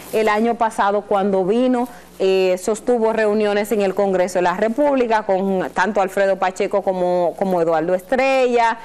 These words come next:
se reunió con Prodomini-, con la directora de Prodominicana,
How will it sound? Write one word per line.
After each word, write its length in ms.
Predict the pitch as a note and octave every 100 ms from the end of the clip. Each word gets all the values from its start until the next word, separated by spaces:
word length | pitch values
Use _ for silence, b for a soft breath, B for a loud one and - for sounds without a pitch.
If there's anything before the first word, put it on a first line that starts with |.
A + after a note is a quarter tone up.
| B
se 140 | - C4
reunió 320 | A#3 A3 G3+
con 160 | F#3+ F#3
Prodomini-, 540 | F#3+ F#3 F#3 F#3 F3
con 100 | G#3+
la 140 | F#3+
directora 400 | F#3+ F#3 F#3 G3
de 60 | F#3
Prodominicana, 1400 | F#3 F#3 F3+ F#3 F#3+ G3 D4 C#4+ C#4 C#4 C4 B3+ B3 B3